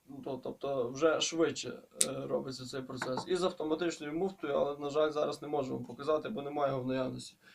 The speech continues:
І також немуфтуючі карабіни, ось такі, які застосовуються скалолазами. Це карабін від відтяжки. Пізніше вам покажу в іншому відео, що таке відтяжки і для чого вони існують. Е,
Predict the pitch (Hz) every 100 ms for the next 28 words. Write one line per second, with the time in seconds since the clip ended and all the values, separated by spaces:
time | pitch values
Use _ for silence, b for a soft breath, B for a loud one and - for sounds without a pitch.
0 | B 220 196 185 175 165 147 165 160 143
1 | 147 139 127 - 135 131 139 175 139 143
2 | - - 135 - _ B B B - 135
3 | 196 165 160 156 - 165 151 135 127 127
4 | 156 170 170 180 170 170 170 180 b b
5 | b _ 185 190 156 151 151 175 135 160
6 | 131 143 139 165 135 - 127 120 127 147
7 | 143 135 127 127 143 143 156 147 127 135
8 | 139 143 139 135 - 143 - 139 131 123
9 | 135 127 - 131 131 143 135 127 139 139
10 | 139 139 135 131 131 120 117 - b b
11 | b b b b b _ - 135 135 135